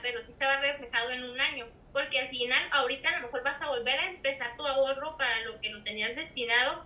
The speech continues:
pero ya va a ser un ahorro, entre comillas, limpio, porque incluso vas a poder ahorrar más porque ya no estás dando la aportación del vehículo. Entonces, todo ese tipo, sí, creo que existe un movimiento inteligente.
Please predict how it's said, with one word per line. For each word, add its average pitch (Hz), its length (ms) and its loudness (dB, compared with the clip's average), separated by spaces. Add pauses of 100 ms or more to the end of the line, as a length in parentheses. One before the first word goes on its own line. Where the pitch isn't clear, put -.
(240)
pero 277 300 8
ya 240 100 8
va 262 60 6
a 277 60 -2
ser 311 100 -4
un 302 100 -4
ahorro, 285 560 0
entre 262 300 0
comillas, 247 460 -2
limpio, 262 520 -2
porque 254 300 0
incluso 254 680 -2
vas 269 260 2
a 320 100 -6
poder 254 220 2
ahorrar 262 300 2
más 254 300 2
porque 233 240 -6
ya 226 120 2
no 262 60 -4
estás 254 280 -6
dando 247 240 0
la 269 100 0
aportación 214 580 -6
del 214 180 2
vehículo. 202 540 0
Entonces, 233 480 -2 (500)
todo 320 240 6
ese 381 220 2
tipo, 359 280 0 (320)
sí, 330 480 6 (360)
creo 320 180 6
que 392 80 2
existe 294 300 -2
un 294 80 -2
movimiento 277 720 6
inteligente. 254 1160 2